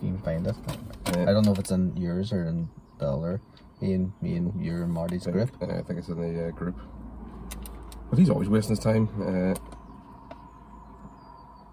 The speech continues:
Speaker 1: Um,
Speaker 2: okay, so it's, it's a pair of bickering politician types.
Speaker 1: Okay.
Speaker 2: Grandees of the parties.
Speaker 1: Like in the one party?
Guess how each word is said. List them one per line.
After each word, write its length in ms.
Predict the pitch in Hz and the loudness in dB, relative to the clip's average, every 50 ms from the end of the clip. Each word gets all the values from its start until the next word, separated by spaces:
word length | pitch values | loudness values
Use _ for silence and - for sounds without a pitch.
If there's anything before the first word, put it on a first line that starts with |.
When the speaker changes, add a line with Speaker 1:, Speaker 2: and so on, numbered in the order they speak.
| - - - - - - - - - - - - - - - - - - - | -20 -20 -18 -18 -18 -18 -20 -20 -20 -20 -20 -20 -20 -20 -20 -20 -16 -6 0
Speaker 1:
Um, 520 | 113 104 101 98 92 90 90 87 87 71 - - - - | 4 6 6 6 6 4 4 2 0 -2 -4 -8 -8 2
Speaker 2:
okay, 160 | - 110 104 98 | 6 8 8 8
so 120 | - 107 | 8 6
it's, 120 | 104 - - - | 6 4 2 -4
it's 120 | - - - | -4 -2 -2
a 40 | 92 | 2
pair 300 | - 110 101 104 110 - | 4 4 6 6 6 4
of 220 | - 92 90 87 | 4 2 0 2
bickering 500 | - 101 90 - 95 92 90 90 87 - - - - - - - - - - - - - | 2 2 2 4 4 4 4 4 2 0 -6 -12 -16 -16 -16 -18 -20 -20 -20 -20 -20 -8
politician 560 | - - 87 82 - - 92 - 98 98 95 92 | -4 -2 -2 0 0 -2 0 2 2 2 2 2
types. 380 | - 98 104 107 - - - - - - - | 0 -2 -2 -2 -4 -10 -18 -20 -8 -2 0
Speaker 1:
Okay. 340 | 107 104 107 104 110 135 139 - - - - - - - - | 2 4 4 4 4 4 2 0 -6 -16 -20 -20 -20 -20 -8
Speaker 2:
Grandees 440 | - - 82 85 85 85 85 82 82 | -4 -2 0 0 2 0 0 -2 -2
of 60 | 87 | -4
the 60 | - - | -6 -6
parties. 540 | - - 85 80 87 85 87 87 - - - - - - - - - - - - - - - - - - - - - - - | -4 -4 -2 0 0 0 -2 -2 -4 -10 -16 -20 -20 -20 -20 -20 -20 -20 -20 -20 -20 -20 -20 -20 -20 -20 -20 -20 -14 -4 0
Speaker 1:
Like 160 | - 95 95 | 0 2 4
in 80 | 98 95 | 4 4
the 80 | 95 | 4
one 180 | 85 87 92 95 | 6 4 4 4
party? 360 | - 107 107 127 170 190 | 6 4 6 8 6 6